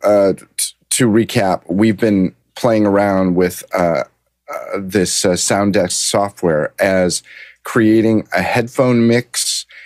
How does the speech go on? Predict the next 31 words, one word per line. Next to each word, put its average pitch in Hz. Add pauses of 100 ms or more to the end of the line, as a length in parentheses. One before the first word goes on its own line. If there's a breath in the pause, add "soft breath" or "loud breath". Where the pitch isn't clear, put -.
(220 loud breath)
and 101
also 110
a 101
mix, 98 (240 soft breath)
uh, 101
what 98
I 104
call, 98
uh, 85 (420)
aux - (180)
to 110
broadcast, 82
or 80
what 95
I 101
want 92
to 92
send 92 (320 loud breath)
to 87 (140)
you, 80 (260)
uh, 87
via 87
Zoom, 76 (460 soft breath)
um, 82
or 85 (500)
a-, 90
anything 95
else, 80
uh, 82
Teams, 76 (160)
uh, 78